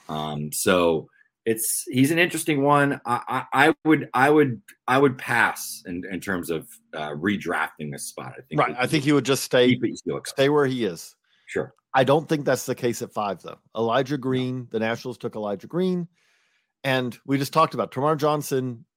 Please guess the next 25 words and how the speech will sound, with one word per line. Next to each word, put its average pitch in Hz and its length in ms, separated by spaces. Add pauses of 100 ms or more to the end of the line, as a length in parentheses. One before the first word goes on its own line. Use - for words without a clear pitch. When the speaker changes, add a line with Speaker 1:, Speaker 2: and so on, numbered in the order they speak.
Speaker 2:
is 120 220
a 113 100
hit 110 300
first - 640 (160)
guy, 104 300
but 98 200
Termarr 139 300
Johnson 127 540 (280)
has 127 140
six 214 220
home 143 160
runs 143 220
this 110 200
month, 104 280 (340)
has 117 120
seven 131 300
home 123 180
runs 110 240
overall, 107 460 (520)
playing 156 260
at 143 120
the 120 60
same 165 380
level 127 580 (380)
with 120 480